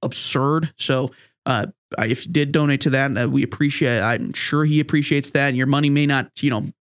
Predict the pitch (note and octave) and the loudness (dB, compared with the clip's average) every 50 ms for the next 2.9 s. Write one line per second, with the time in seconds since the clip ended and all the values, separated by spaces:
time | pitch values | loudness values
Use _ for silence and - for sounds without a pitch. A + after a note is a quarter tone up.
0 | _ _ - D#3 E3 E3 E3 E3 E3 D3 - D#3 C3+ - D#3+ E3 E3+ D3+ D3 D#3 | _ _ 0 2 2 2 2 0 0 0 0 0 2 2 2 2 2 2 2 2
1 | D#3 D3+ D3+ D3 D3+ D3+ D3+ D3 C#3+ C#3 C#3 - D3 C#3+ C#3+ C#3+ C#3+ C#3 C#3 C3+ | 2 2 2 2 2 2 2 2 2 0 0 0 0 0 2 0 0 0 0 0
2 | C#3+ C#3+ C#3 - C#3 C3+ C#3 C#3 C3+ C#3 C#3+ - D3 C#3+ - C3+ B2 - | 0 0 0 0 0 0 2 2 2 0 0 0 -2 -2 0 -2 -4 -4